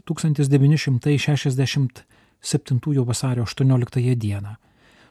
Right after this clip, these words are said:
Tuo metu jauna, devyniolikos metų katalikė studentė jautė, jog norėtų stipriau išgyventi tikėjimą, ir vienose rekolekcijose, kurių tema buvo Apaštalų darbų knyga, ėmė melsti patirti tai, ką patyrė apaštalai ir kiti žmonės Šventosios Dvasios atsiuntimo metu,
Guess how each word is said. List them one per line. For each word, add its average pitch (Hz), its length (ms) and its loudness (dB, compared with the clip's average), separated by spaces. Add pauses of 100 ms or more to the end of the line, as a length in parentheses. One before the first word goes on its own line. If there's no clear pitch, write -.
(100)
Tuo 151 160 2
metu 131 240 2
jauna, 117 320 2
devyniolikos 117 640 0
metų 117 240 -2
katalikė 120 400 -6
studentė 117 480 -2
jautė, 123 480 0
jog 113 240 -2
norėtų 123 400 0
stipriau - 480 -2
išgyventi 107 480 -2
tikėjimą, 151 560 0
ir 117 80 -2
vienose 117 400 0
rekolekcijose, 127 880 -2
kurių 117 300 -6
tema 117 180 0
buvo 117 240 -2
Apaštalų 123 560 -4
darbų 131 320 -2
knyga, 143 320 -2 (560)
ėmė 202 240 2
melsti 185 320 0
patirti 170 480 -6
tai, 190 240 -2
ką 175 160 -6
patyrė 156 380 -2
apaštalai 117 640 -2
ir - 100 -14
kiti 135 240 -2
žmonės 127 560 2 (480)
Šventosios 139 480 2
Dvasios 135 480 -2
atsiuntimo 127 560 0
metu, 127 320 0